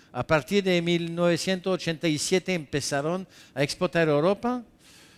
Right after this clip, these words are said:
En dos o tres años llegó como el primer productor de camarón para euro-, los países europeos, principalmente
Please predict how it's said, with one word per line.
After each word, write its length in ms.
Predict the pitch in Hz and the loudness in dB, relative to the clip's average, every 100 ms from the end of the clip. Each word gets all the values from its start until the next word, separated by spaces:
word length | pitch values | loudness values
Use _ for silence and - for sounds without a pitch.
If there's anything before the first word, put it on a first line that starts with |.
| _ - | _ -6
En 360 | 139 143 139 | -6 -4 -4
dos 260 | 147 185 208 | 0 0 0
o 80 | 196 | -2
tres 260 | 175 151 180 | 0 0 -2
años 320 | 185 185 - | 0 -2 2
llegó 260 | 160 160 175 | 2 2 0
como 200 | 160 147 | 0 -2
el 100 | 120 | 0
primer 340 | 143 151 185 | 0 2 0
productor 440 | 185 151 - 170 | 0 -2 0 0
de 100 | 165 | 0
camarón 540 | 151 147 147 151 165 165 _ _ _ | -2 0 0 0 -4 -8 _ _ _
para 460 | 151 151 151 143 - | 0 2 2 0 -2
euro-, 240 | 139 131 | -2 -2
los 240 | 127 135 127 | -4 -4 -2
países 380 | 143 151 156 - | -2 0 -2 0
europeos, 480 | 135 123 190 233 - | -2 0 0 -2 -4
principalmente 800 | 139 117 143 139 143 135 151 | -12 -8 -6 -4 -6 -6 -8